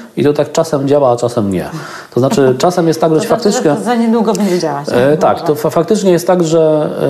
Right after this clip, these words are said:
Speaker 1: e, albo może ja miałem pecha, w każdym razie było tak, że, e, ileś tam razy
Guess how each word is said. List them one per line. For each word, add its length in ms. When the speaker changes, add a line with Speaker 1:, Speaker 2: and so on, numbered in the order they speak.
Speaker 1:
e, 40
albo 200
może 160
ja 80
miałem 260
pecha, 340
w 60
każdym 260
razie 240
było 220
tak, 200
że, 400
e, 80
ileś 160
tam 180
razy 440